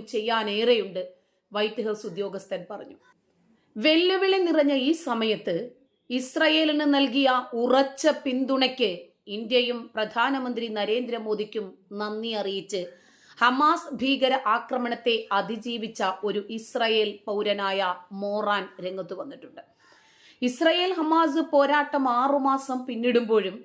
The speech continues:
ഇന്ത്യ ഇസ്രായേലിനൊപ്പം ഉറച്ചു നിന്നു എന്നും മോറാൻ പറയുന്നു. പ്രതികൂല സമയത്തും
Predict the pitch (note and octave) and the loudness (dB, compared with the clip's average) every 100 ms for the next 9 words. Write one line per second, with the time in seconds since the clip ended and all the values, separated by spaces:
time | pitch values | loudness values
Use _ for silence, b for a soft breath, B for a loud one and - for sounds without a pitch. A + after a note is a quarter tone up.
0 | _ _ _ A3+ G#3 A#3 B3+ A3+ G3+ A3+ | _ _ _ -8 -4 0 2 2 0 -6
1 | A#3 - C4+ C4 B3 B3 A3+ A3 A#3+ G#3+ | -6 -2 0 4 4 2 -2 -2 -2 -2
2 | - A#3+ C4 C4+ - B3 A3+ A3+ G#3+ G#3+ | -6 0 2 2 -2 -6 -6 -4 -4 -4
3 | G3+ G3 - G3 G3+ F#3 F3+ G#3 C3 - | -4 -8 -10 -6 -6 -6 -8 -12 -12 -14
4 | - _ b b b b b B3 B3 D4 | -20 _ b b b b b 0 2 2
5 | D#4+ E4 E4 D#4+ D4 D4 D4 C#4 | 0 2 2 2 2 2 0 -4